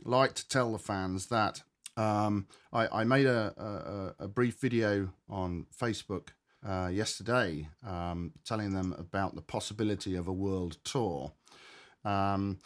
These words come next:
and, and this is possible. I have spoken to U Live about this. Um, U Live are the, the, um, the co-producers for the live show.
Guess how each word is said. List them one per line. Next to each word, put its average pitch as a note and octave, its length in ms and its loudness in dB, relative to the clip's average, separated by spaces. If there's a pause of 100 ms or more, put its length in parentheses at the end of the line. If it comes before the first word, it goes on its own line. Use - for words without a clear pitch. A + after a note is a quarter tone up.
(280)
and, A2 380 2
and G#2+ 260 -2
this C3 260 6
is D3+ 300 6
possible. A2+ 560 -2
I A2+ 140 4
have C3 220 0
spoken A#2 480 0
to A2 100 -4
U A2 220 0
Live G#2 340 2
about G#2+ 460 0
this. - 400 -6 (140)
Um, G2+ 600 0 (300)
U A#2+ 120 2
Live A2+ 340 6
are A2 40 2
the, A2 340 2
the, G2 760 -4
um, F2+ 440 -2 (460)
the F#2+ 140 -4
co-producers G#2+ 960 -4 (220)
for - 160 -12
the F#2+ 100 -4
live F#2+ 260 -2
show. C3 280 -4